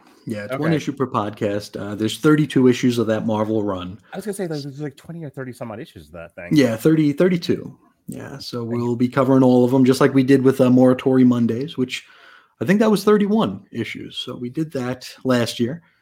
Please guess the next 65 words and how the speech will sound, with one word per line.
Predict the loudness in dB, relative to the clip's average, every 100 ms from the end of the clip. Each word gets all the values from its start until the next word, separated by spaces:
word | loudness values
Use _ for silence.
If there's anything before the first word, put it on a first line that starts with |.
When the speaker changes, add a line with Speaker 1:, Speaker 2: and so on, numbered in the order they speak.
| -14
Speaker 2:
My | -4
God, | 0 0
you | 0
guys | -2
Speaker 1:
That's | -8 -6
Speaker 2:
will | -4
be |
podcasting | -4 -8 -12 -18
forever. | -18 -18 -18 -20 _ _ _ _ _ _ -2
Speaker 1:
Yeah, | 0 0 -4 -14 _ _
yeah. | -12 -10 -8 -2
We | 0
figure | 2 4 6 6
that | 6
each | 4 2 4
one | 6
will | 6
be | 6
about | 6 6 4
a |
year. | 2 -2 -4 -10 -16 _ _ _
So | -14 -10 -6
each | -6 -6
project | -4 -4 -2 -2
Speaker 2:
Okay. | -2
Speaker 1:
is | -6
about | -4 -2
a | -2
year. | -4 -4 -6
So | -6 -4 -4
it's | -4 -2
a, | -2 -2
it's | -2 2
a | 4
nice, | 6 4 0 -8 -14 -20 -20 -20 -20 _
it's | 0
a | 4
nice | 4 4
change | 4 4
of | 4
pace. | 4 4 2
Uh, | 0
I | 0
do | 2 4
miss | 4 2
the | 0
Moratory. | 2 2 2 0 2 0
I |
believe | 0 0 0
he | -2 -2
misses | -2 -4 -4
it | -2
as | -2
well. | -2 -2 -2
But | -2 -4
it, | -2
it's | -4 -4
fun | 0 2 2 0
to | -2
do | 0 2 2
something | -2 0 2
that, | 2 0 -2
uh, | -2 -2
is | -4 -2
so, | 2 2 2